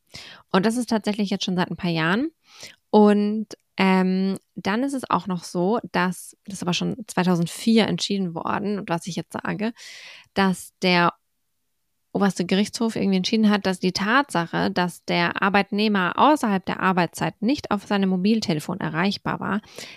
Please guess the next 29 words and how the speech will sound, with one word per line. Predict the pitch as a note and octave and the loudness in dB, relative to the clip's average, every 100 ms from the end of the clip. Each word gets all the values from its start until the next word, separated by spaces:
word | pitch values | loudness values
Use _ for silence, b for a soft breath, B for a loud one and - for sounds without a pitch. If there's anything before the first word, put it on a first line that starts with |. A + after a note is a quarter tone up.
| - | -6
nicht | G3 B3 - - | 0 0 0 -2
als | G3 - | -2 0
Fehlverhalten | - G#3 G3+ E3 E3 E3+ - F3+ | 4 4 4 0 0 0 0 -2
angesehen | - F3+ E3+ - - D#3+ | 0 2 2 -2 -4 -2
werden | - G#2 D#3 | -2 -2 -4
kann. | - - F#3+ G#3+ B B B | -8 -10 -10 -12 B B B
Das | G#3+ - | -8 -4
heißt, | E3+ - _ - | -4 -4 _ -8
dir | - | -6
kann | - D3+ | -4 -6
deshalb | - - | -6 -4
nicht | G#3 - | -4 -4
gekündigt | F#3 - F#3+ E3+ - | -8 -4 -4 -4 -10
werden, | - D#3 D#3+ D#3+ | -8 -6 -6 -8
du | |
kannst | - - E3 | -10 -14 -14
deshalb | - - - | -14 -12 -4
nicht | F#3 F3+ - - | -2 -2 -4 -2
irgendwie, | E3+ E3 D#3+ F#3 E3+ E3 | -2 -2 -6 -6 -4 -4
ähm, | - D#3 E3 D#3+ | -4 -6 -4 -2
eine | E3 | 0
Abmahnung | F3+ D#3 E3+ E3+ D#3+ | 0 -2 -4 -2 -2
oder | E3 | -2
sonstiges | D#3 D#3+ F3+ - - | -4 -4 -4 -6 -6
bekommen. | - F3+ G#3 E4+ B B B B B _ - | -4 0 0 -2 B B B B B _ 0
Und | G3 F#3+ F3+ | 2 2 -2
ich | G3+ - | -6 -2
finde | A#3 G#3 | -2 0
das | G3+ G3 - | -2 -4 -10